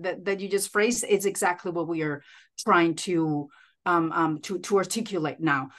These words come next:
So, um, we know that we have, we have an, a, a great idea in front of us, but how is that going to materialize in a teacher education? We need to explore that. Virtual reality is very expensive.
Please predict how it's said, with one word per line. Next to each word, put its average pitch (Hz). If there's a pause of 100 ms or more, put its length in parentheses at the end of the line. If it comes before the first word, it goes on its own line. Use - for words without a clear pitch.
(120)
So, 208
um, 202 (140)
we 240
know 262
that 269
we 247
have, 208
we 202
have 196
an, 180
a, 190
a 180
great 180
idea 143
in 175
front 160
of 135
us, - (300)
but 185
how 226
is 214
that 190
going 175
to 180
materialize 160
in 156
a 147
teacher 160
education? 143 (240)
We 226
need 247
to 254
explore 165
that. 147
Virtual 220
reality 202
is 185
very 170
expensive. 185